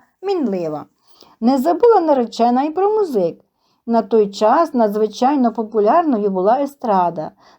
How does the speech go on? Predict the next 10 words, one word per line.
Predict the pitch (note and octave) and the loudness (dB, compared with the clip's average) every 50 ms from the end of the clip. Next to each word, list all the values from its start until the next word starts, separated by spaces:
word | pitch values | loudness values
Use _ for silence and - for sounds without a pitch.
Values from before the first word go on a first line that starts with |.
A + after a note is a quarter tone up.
| _ _ | _ _
тому | D4+ D4+ D4+ D#4 D#4+ | -2 0 0 2 2
й | D#4 | 2
не | D4 D4+ F4 F4 | 2 2 2 2
вагалася, | F4+ F4+ E4 C#4 A#3+ B3+ B3 A#3 A3+ A3 G#3+ A3 G#3+ - A#3 A3 | 2 2 2 2 2 2 4 4 4 4 2 0 -2 -6 -6 -4
нехай | A#3+ D4 D#4 D4+ - D4 C4 A#3+ | -2 -2 -2 0 0 0 0 2
грають | A3 G#3 A3+ A#3 C#4 F4 F#4+ F4 C#4+ A3+ | 0 0 2 2 2 2 2 0 0 -2
гарних | G#3+ G3 F#3+ G3 A3 C4 B3 A3 G3+ G3 G3 - | 0 0 2 2 2 0 -2 -4 -6 -6 -10 -10
пісень. | C4 C#4 C#4 - - G3+ F#3 F3+ F3 F3 - _ _ _ _ _ _ | -12 -12 -12 -10 -10 -8 -8 -8 -8 -10 -14 _ _ _ _ _ _
І | - A#3+ A3 G3+ | -2 -2 -2 -2
грали, | D#3 F3 F3 F3+ G#3 C4+ D#4 D#4+ C#4+ B3 G#3 F#3+ - | -2 -2 0 2 4 4 4 4 2 2 0 -2 -4